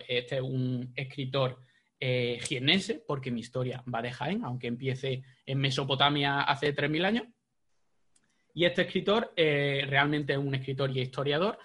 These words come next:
que ha estudiado sobre muchas cosas y se ha centrado, eh, entre otras muchas cosas, en Jaén, obviamente, que es su tierra, ¿vale? Pues estamos en el novecientos cincuenta antes de Cristo.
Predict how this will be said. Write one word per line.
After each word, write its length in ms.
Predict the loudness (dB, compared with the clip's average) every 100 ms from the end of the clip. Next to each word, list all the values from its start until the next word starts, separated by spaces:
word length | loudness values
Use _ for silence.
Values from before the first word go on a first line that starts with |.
| _
que 100 | -8
ha 20 | -6
estudiado 320 | -4 -2 -2
sobre 220 | -2 -4
muchas 380 | -2 -4 -4 -6
cosas 340 | -6 -4 -4 -6 -10
y 280 | -8 -8
se 120 | -6 -8
ha 40 |
centrado, 540 | -8 -8 -4 -4 -4 -8 _ _ _
eh, 500 | -2 -2 -2 -4 -4
entre 240 | -4 -2 -2
otras 180 | -2 -2
muchas 260 | -4 -4
cosas, 280 | -6 -4 -4 -4
en 140 | -6
Jaén, 360 | -6 -6 -4 -4
obviamente, 420 | -6 -6 -6 -8 -14 _ _
que 80 | -8
es 60 |
su 120 | -8
tierra, 320 | -10 -12 -14 _
¿vale? 180 | -4 -4 -4 _ -20 -20 _
Pues 120 | 0
estamos 260 | 2 4 4
en 80 |
el 140 | 4 2
novecientos 440 | 0 2 0 2 -2
cincuenta 600 | -2 0 4 2 2 _
antes 240 | -2 0
de 80 | 0
Cristo. 400 | -2 -2 -2 -4